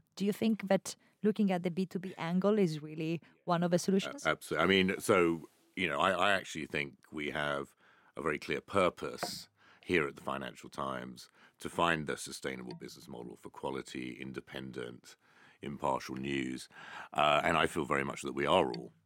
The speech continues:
Speaker 2: on that mission together and we have that shared purpose. But I, I do genuinely think that the B two B approach has a significant role to play in that. So if you think about people's propensity to pay for news, younger generations are far less likely to,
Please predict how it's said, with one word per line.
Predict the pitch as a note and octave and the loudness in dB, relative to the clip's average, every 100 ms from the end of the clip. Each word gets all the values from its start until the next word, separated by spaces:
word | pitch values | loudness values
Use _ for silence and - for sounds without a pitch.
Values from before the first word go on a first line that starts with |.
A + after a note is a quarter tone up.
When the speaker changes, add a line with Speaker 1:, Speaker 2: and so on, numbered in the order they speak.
| _ | _
Speaker 2:
on | - D2 | -10 -8
that | B1+ C2 | -8 -8
mission | - - | -8 -8
together | - C2 C2 A#1 B1+ | -12 -8 -8 -8 -8
and | A#1+ B1+ | -8 -8
we | B1+ | -4
have | D2 - | -4 -4
that | B1+ | -10
shared | - C2+ A#1+ - | -10 -10 -10 -10
purpose. | B1+ - - - - - - - - | -10 -10 -10 -12 -16 -20 -20 -20 0
But | F#2+ | 4
I, | G2 G2+ - | 6 6 6
I | F#2 | 2
do | D2+ G2 | 4 4
genuinely | F2 F#2+ F#2 D#2+ C#2+ | 6 4 4 2 -2
think | C#2 C#2 C2 | -6 -10 -10
that | C#2 | -12
the | C#2 | -8
B | F2 D2+ | -6 -6
two | - | -4
B | E2+ D#2+ | -2 -2
approach | - D2+ C#2 - - - _ _ | -2 -6 -6 -8 -14 -16 _ _
has | - F2 D#2 | -4 -2 -2
a | D2+ | -6
significant | C#2+ D#2+ D2 - B1+ | -8 -8 -8 -10 -10
role | C#2+ C2+ | -8 -8
to | - | -10
play | - F#2 | -4 0
in | E2 C#2 | 0 -2
that. | - - _ _ _ _ _ | -12 -18 _ _ _ _ _
So | F2 | -4
if | E2+ | -2
you | A2 | -4
think | - G2 F2+ | 0 0 -2
about | C2+ C#2+ C#2 C2+ - _ _ _ - | -6 -4 -4 -6 -10 _ _ _ -8
people's | D#2+ D2+ - | -8 -8 -12
propensity | - - D2+ - - D2 | -12 -10 -12 -12 -14 -16
to | - | -12
pay | D2+ C#2+ C2+ | -4 -2 -4
for | - | -8
news, | C#2 C#2 C#2 C#2 C#2+ - | -10 -6 -6 -4 -6 -8
younger | C#2+ D#2 D2+ | -6 -4 -4
generations | D2 D2+ C#2+ C#2+ C#2+ - D2 C2 | -4 -4 -4 -4 -4 -4 -8 -8
are | C#2 | -10
far | - - F2 F2 | -10 -2 2 2
less | C#2+ - | 0 -4
likely | B1 B1 C2+ | -10 -10 -12
to, | - | -16